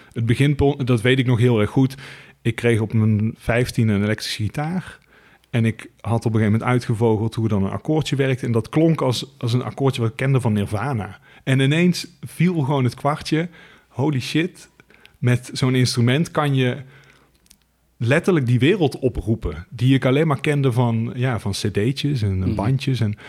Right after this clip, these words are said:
Speaker 1: dat was een springplank naar, "Oh, maar dan kan ik vanuit mijn kamertje hier in Waalwijk, kan ik ook, <laughs> eh, zeg maar, eh,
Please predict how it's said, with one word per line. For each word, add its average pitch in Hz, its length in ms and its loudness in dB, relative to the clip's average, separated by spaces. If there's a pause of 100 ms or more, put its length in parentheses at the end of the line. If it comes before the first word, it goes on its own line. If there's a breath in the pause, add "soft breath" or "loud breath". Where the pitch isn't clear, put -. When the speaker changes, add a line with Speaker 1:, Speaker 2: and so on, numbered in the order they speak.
(300 loud breath)
Speaker 1:
dat 117 120 -2
was 131 160 4
een 123 60 4
springplank 139 800 0
naar, 117 440 0 (280)
"Oh, 143 200 0
maar 123 100 2
dan 107 140 0
kan 127 200 0
ik 123 120 0
vanuit 120 360 0
mijn 120 120 0
kamertje 117 440 0
hier 117 140 4
in 107 100 2
Waalwijk, 117 460 2
kan 117 180 0
ik 113 100 -2 (440 soft breath)
ook, 143 360 -2
<laughs> - 60 -4
eh, 120 220 2 (140)
zeg 120 280 -4
maar, 110 280 0
eh, 104 180 0